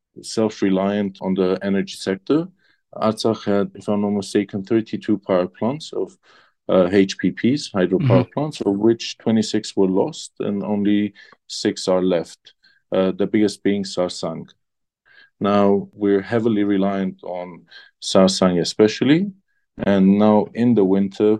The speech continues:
Speaker 1: because we didn't have as good as winter and the water is frozen, Sarsang cannot produce as much energy as the needs are. And also the disruptions from the Azerbaijani side are also causing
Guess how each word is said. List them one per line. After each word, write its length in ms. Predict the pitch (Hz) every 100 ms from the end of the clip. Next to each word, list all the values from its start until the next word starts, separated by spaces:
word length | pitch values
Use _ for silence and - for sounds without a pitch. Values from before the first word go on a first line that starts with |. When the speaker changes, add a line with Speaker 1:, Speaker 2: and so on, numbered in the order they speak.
| - _ _
Speaker 1:
because 320 | 92 - 104 98
we 120 | 101
didn't 220 | 110 107
have 220 | 104 95
as 260 | 90 71 95
good 180 | - 95
as 160 | 92
winter 460 | 92 110 117 - 110
and 140 | 95
the 80 | 95
water 260 | 92 98 92
is 140 | 87
frozen, 540 | - 104 113 117 160 - _ _ -
Sarsang 680 | - 208 196 214 214 214 - - -
cannot 400 | 98 98 - -
produce 340 | 101 101 98
as 140 | 92
much 240 | 98 95 101 - _ _ _ -
energy 580 | 101 101 95 101 101 -
as 520 | 95 92 - - - -
the 80 | 95
needs 300 | 95 95 95
are. 300 | 78 76 - _ _ _ _ -
And 280 | 92 98 95
also 300 | 104 98 101
the 100 | 98
disruptions 640 | 98 - 101 - 107 95
from 220 | - 101
the 200 | 98 95
Azerbaijani 920 | 78 90 92 - 92 87 101 113 117 - - _ _
side 440 | - 117 120 120 - -
are 240 | - 92
also 280 | 95 95 98
causing 640 | - 101 98 98 101 98